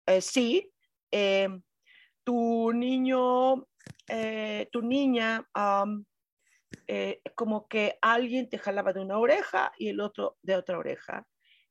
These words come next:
Eh, alguien te jalaba de una trenza y el otro de una trenza. Como que alguien se peleaba tu custodia o tu,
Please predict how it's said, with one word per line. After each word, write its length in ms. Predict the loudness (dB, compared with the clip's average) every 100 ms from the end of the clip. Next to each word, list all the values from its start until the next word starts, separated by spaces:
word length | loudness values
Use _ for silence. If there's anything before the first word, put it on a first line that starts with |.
| -2
Eh, 240 | 2 4 2
alguien 340 | 0 -2 -6
te 120 | -6
jalaba 340 | -4 -2 -2 -2
de 60 |
una 160 | -2 -2
trenza 580 | 0 0 0 0 -2 -2
y 100 | -4
el 80 | -4
otro 220 | -4 -6
de 80 | -6
una 140 | -6
trenza. 420 | -2 -4 -4 -8
Como 300 | -10 -10 -12
que 220 | -8 -8 -8 -18 -20 -8
alguien 320 | 0 2 2 0
se 160 | 0
peleaba 720 | -2 0 2 2 4 2 0 -8
tu 260 | -10 -10
custodia 760 | -12 -10 0 2 2 2 0 0
o 200 | -4 -4 _
tu, 460 | -8 -4 -4 -6